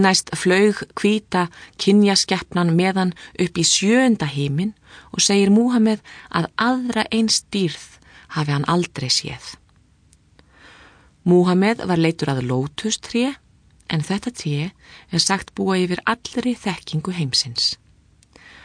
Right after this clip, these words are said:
Þar fékk hann fyrirmæli frá Guði um að múslimar ættu að biðja til Guðs fimmtíu sinnum á dag. Á leiðinni niður til jarðar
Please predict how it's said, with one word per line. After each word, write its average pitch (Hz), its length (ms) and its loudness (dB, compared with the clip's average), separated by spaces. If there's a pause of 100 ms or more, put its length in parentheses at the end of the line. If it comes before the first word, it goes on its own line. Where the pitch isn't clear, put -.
(280)
Þar 190 240 2
fékk 175 220 -2
hann 151 100 -2
fyrirmæli 196 720 2
frá - 240 -6
Guði 139 540 -6 (420)
um 165 160 2
að 160 160 2
múslimar 196 640 -2 (320)
ættu 175 300 -4
að 156 160 -4
biðja 233 340 2
til 220 160 -6
Guðs 156 460 -2 (180)
fimmtíu - 640 -6
sinnum 135 480 -2
á 139 80 -4
dag. 147 320 -8 (1900)
Á 165 160 4
leiðinni 247 480 6
niður 262 240 6
til 175 140 4
jarðar 131 340 -4